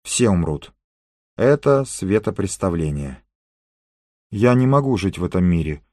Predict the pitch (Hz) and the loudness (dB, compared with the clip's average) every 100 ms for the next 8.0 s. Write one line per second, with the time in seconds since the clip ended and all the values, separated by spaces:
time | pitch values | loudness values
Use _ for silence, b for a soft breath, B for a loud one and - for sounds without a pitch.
0 | _ - 110 113 - 123 92 85 76 73 | _ -4 -2 -2 -2 0 2 0 -2 -8
1 | - _ _ _ 95 127 135 - 135 131 | -10 _ _ _ -4 -2 -4 0 2 4
2 | 135 117 131 127 - 98 101 - - 120 | 2 2 2 2 2 2 0 -6 -6 -2
3 | 107 101 107 90 98 90 104 95 98 98 | -2 -2 0 0 0 0 -2 0 2 4
4 | 92 87 87 - _ _ _ _ 92 87 | 2 0 -2 -8 _ _ _ _ -4 -2
5 | 87 90 87 85 117 123 117 98 - _ | 2 2 4 2 2 0 -4 -4 -8 _
6 | - 92 90 87 80 95 95 - - - | -4 -2 2 0 0 -2 -2 -4 -8 -4
7 | 85 76 76 - 85 - 78 69 71 62 | -4 -4 -8 -6 -6 -4 -6 -6 -12 -16